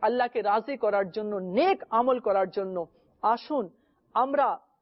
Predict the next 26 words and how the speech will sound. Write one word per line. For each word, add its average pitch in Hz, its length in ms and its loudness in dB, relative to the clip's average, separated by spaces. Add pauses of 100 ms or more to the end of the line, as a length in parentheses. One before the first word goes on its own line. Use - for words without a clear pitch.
(180)
দুনিয়ার 311 480 0
ভালোবাসা 240 800 -2
অন্তর 269 340 0
থেকে 233 300 -2
বের 269 340 0
করে 214 320 0 (100)
আল্লাহ 220 340 0 (140)
আর 190 200 -2
তার 190 160 2
রসুলের 294 460 2
ভালোবাসা 202 680 0 (300)
নিজের 233 260 2 (160)
অন্তরের 285 520 2
মধ্যে 202 400 0
স্থাপন 196 480 -2
করি, 185 280 -4
নেক 262 460 -2
আমল 247 340 2
করি, 202 340 -2 (260)
সৎ 330 440 2
কর্ম 311 400 2
করি, 247 280 -2
নামাজ 220 440 -2 (160)
নিয়মিতভাবে 220 760 0 (160)
আদায় 240 320 2
করি। 185 300 -4